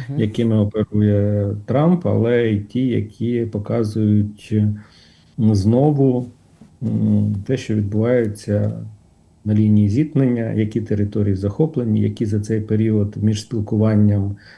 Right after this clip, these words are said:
Speaker 2: до речі, Трампа і Зеленського, да, між різними спілкуваннями, яке співвідношення захоплених територій з тим, що казав йому Путін. Маю на увазі, е, на Алясці,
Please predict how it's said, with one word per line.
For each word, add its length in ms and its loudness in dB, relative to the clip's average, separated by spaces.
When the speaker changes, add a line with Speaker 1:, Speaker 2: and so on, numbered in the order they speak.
Speaker 2:
до 140 2
речі, 400 0
Трампа 520 0
і 80 0
Зеленського, 680 0
да, 260 0
між 160 2
різними 400 4
спілкуваннями, 800 0
яке 340 0
співвідношення 800 -2
захоплених 600 -2
територій 680 -8
з 120 -18
тим, 240 0
що 200 -6
казав 360 0
йому 360 0
Путін. 240 -10
Маю 240 0
на 140 4
увазі, 400 0
е, 300 -2
на 140 0
Алясці, 720 -2